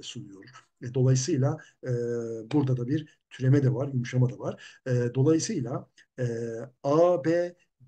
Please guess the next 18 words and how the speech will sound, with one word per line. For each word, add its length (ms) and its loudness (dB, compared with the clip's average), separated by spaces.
D 300 4
ve 280 -2
E 140 6
seçeneklerinde 800 -4
ses 340 2
olayı 320 2
gözükürken, 1040 -2
görülürken, 760 -4
e, 60 -2
Ceyhan 360 6
seçeneğinde 720 -10
biz 140 -2
ses 240 -2
olayını 520 -12
ne 60 -2
yapmıyoruz? 540 -8
Görmüyoruz. 600 0
Dolayısıyla, 720 -4